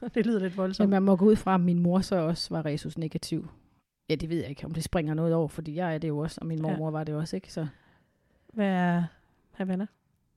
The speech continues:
Speaker 2: Mm. Det kan jeg ikke huske.
Speaker 1: Nej.
Speaker 2: Men jeg
Speaker 1: Nå,
Speaker 2: kan
Speaker 1: det var
Speaker 2: huske
Speaker 1: bare, det, jeg tænkte, det kunne være, at vi kunne lave sådan et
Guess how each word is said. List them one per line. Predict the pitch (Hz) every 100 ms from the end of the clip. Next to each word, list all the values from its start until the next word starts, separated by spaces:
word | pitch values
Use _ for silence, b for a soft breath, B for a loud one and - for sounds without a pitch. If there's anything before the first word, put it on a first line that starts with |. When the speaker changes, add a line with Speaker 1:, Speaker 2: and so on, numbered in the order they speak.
| _ _
Speaker 2:
Mm. | 175 170 170 165 160 160 170 170 170 165 165 165 _ _ _ _ _ _ _ _ _ _ _ _ _ _ _ _ _ _ _ _ _ _ -
Det | -
kan |
jeg | 220
ikke | -
huske. | 214 - -
Speaker 1:
Nej. | - - _ _ _ _ _ B B B -
Speaker 2:
Men | 190
jeg |
Speaker 1:
Nå, | 180
Speaker 2:
kan | 175
Speaker 1:
det | 226
var |
Speaker 2:
huske | - - 208
Speaker 1:
bare, | 220
det, | 214
jeg |
tænkte, | 202 214 208
det | 214
kunne | 214 202
være, | 202
at |
vi | 202
kunne | 190
lave | 196 190
sådan |
et | 208